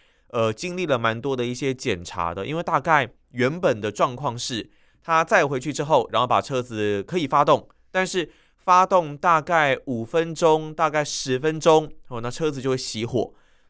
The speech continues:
这是蛮严重的一个问题哦，因为这代表着的呢，可能是你骑在路上，有可能也是会遇到一样的一个状态。那在这样子熄火情况下，他其实呢，有把车子尽量的把它拆开哦，来做更多详细的检查。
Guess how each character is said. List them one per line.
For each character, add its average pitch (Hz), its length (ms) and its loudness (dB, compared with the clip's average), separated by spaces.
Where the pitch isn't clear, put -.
这 190 180 2
是 180 160 -2
蛮 135 160 0
严 127 160 -4
重 156 140 0
的 135 80 -4
一 - 20 -4
个 135 60 -4
问 147 180 0
题 110 160 -6
哦， 95 80 2
因 123 80 -4
为 151 100 -4
这 156 100 -8
代 156 120 2
表 113 160 2
着 110 120 -6
的 113 100 -4
呢， 117 240 -4
可 117 140 -6
能 104 120 -6
是 151 140 -6
你 113 180 -6
骑 120 200 -10
在 156 100 -2
路 156 160 -4
上， 139 240 2
有 131 180 -4
可 147 140 -4
能 110 140 -6
也 98 80 -6
是 131 100 -6
会 117 60 -6
遇 123 100 -6
到 113 100 0
一 98 120 -4
样 104 120 -4
的 95 60 -8
一 92 60 -10
个 95 80 -6
状 90 240 -4
态。 90 240 -4
那 139 260 0
在 180 120 -4
这 202 60 -2
样 214 100 -2
子 165 100 -8
熄 156 240 -4
火 143 120 -4
情 120 160 -8
况 139 160 -12
下， 135 240 2
他 190 80 -8
其 185 120 -6
实 165 120 -6
呢， 151 60 -4
有 151 60 -2
把 131 120 6
车 156 200 -4
子 143 100 -8
尽 143 140 -8
量 131 140 -8
的 120 100 -4
把 95 100 2
它 110 140 -6
拆 135 240 -2
开 131 220 0
哦， 110 180 0
来 101 140 -4
做 123 180 -6
更 113 260 -6
多 117 180 -8
详 104 300 -4
细 151 220 -6
的 104 120 -8
检 98 240 -6
查。 92 360 0